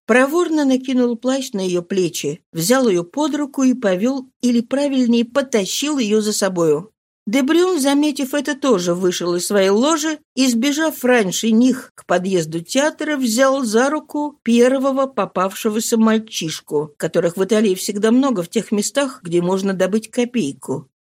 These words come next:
Отвёл его в сторону и, указав ему на Леона и Мари, садящихся в карету, сказал:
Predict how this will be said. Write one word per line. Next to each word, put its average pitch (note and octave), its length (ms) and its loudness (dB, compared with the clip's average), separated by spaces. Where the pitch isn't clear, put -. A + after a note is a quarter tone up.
Отвёл D4+ 380 0
его F#3+ 200 2
в - 60 -10
сторону D#4 400 0
и, C4 200 2
указав C4 540 0
ему A#3 220 4
на A#3+ 80 6
Леона A#3+ 440 4
и F#3+ 40 0
Мари, A3+ 440 0
садящихся F3+ 760 -2
в - 120 -14
карету, G3 400 0
сказал: F#3 580 -2